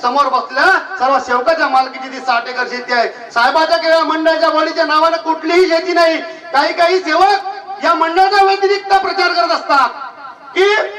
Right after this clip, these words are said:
मदनकर साहेबाच्या नावाने शेती आहे, काही काही म्हणजे घु-, घुसखोरी कामं करणारेही काही सेवक आहे.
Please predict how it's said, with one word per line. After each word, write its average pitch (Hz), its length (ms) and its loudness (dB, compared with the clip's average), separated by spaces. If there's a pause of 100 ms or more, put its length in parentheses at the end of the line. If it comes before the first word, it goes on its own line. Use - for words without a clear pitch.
(440)
मदनकर 370 460 2
साहेबाच्या 339 360 2
नावाने 320 320 0
शेती 311 240 -6
आहे, 294 280 0
काही - 500 -2
काही 349 240 -2 (120)
म्हणजे 302 180 2 (100)
घु-, - 880 -10
घुसखोरी 339 400 0
कामं 330 260 4 (720)
करणारेही 339 420 2
काही 359 220 0
सेवक 330 260 4
आहे. 294 200 0